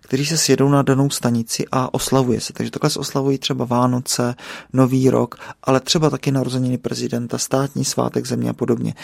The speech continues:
Ono se říká, že od šedesáté rovnoběžky na jih přestávají platit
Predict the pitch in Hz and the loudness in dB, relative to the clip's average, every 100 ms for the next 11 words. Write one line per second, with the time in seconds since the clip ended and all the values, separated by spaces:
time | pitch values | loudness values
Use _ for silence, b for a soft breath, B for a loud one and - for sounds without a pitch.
0 | B B B - 156 156 147 135 139 139 | B B B 2 4 4 2 2 4 4
1 | 135 - - - 131 - 131 131 127 127 | 4 0 -2 -2 0 0 0 -2 -2 -4
2 | 127 - 120 117 120 123 - - 135 - | -4 -6 -2 0 0 0 -6 -4 -4 -2
3 | 123 123 - 120 127 | 0 0 -2 -6 -6